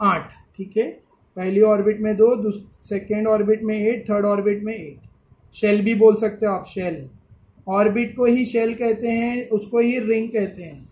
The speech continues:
ऑलराइट। So I hope आपको ये चैप्टर समझा। By that we have completed this chapter, atomic, अ, चैप्टर का नाम है Inside the Atom, फिफ्थ चैप्टर, एट्थ स्टैंडर्ड साइंस। अगर आपको मेरा ये वीडियो अच्छा लग रहा है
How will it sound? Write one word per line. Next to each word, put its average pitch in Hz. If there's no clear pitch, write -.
ऑलराइट। 226
So 220
I 220
hope 233
आपको 226
ये 226
चैप्टर 214
समझा। 208
By 190
that 202
we 208
have 208
completed 202
this 214
chapter, 214
atomic, 214
अ, 175
चैप्टर 196
का 220
नाम 214
है 233
Inside 208
the 214
Atom, 240
फिफ्थ 226
चैप्टर, 190
एट्थ 196
स्टैंडर्ड 202
साइंस। 160
अगर 180
आपको 214
मेरा 220
ये 220
वीडियो 208
अच्छा 208
लग 208
रहा 208
है 185